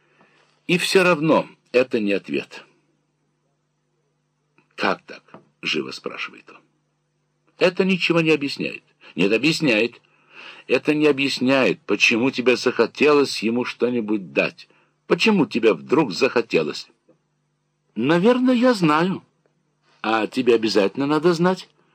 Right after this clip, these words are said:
«Почему тебе захотелось ему что-нибудь дать? Непременно надо ответить?»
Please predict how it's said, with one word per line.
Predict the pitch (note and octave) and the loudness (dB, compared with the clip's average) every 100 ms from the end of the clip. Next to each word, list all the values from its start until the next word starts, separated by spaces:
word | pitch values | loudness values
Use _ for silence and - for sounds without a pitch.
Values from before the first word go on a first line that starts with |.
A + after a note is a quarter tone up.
| _ _ _ _ _ _ _ _ _ _ _ _ _ _ _ | _ _ _ _ _ _ _ _ _ _ _ _ _ _ _
«Почему | C3 - - E3+ F#3+ | 0 2 2 2 2
тебе | E3 D3+ | 2 2
захотелось | D#3 D3+ - C3+ - F#3 F3+ D3+ - | 2 0 -2 -4 0 2 2 0 -2
ему | C#3 D#3+ D3+ | 0 0 0
что-нибудь | - D3 D3 C#3+ B2+ B2+ G2 | 0 0 2 0 0 -4 -2
дать? | A2 F2+ - - _ _ _ _ _ _ _ | -2 -2 -10 -16 _ _ _ _ _ _ _
Непременно | B2 B2 C3+ C3 C3 C#3 | -2 2 2 0 0 0
надо | C3+ B2+ | 0 2
ответить?» | C3+ C#3+ A3+ - - - | 0 0 -2 -2 -8 -12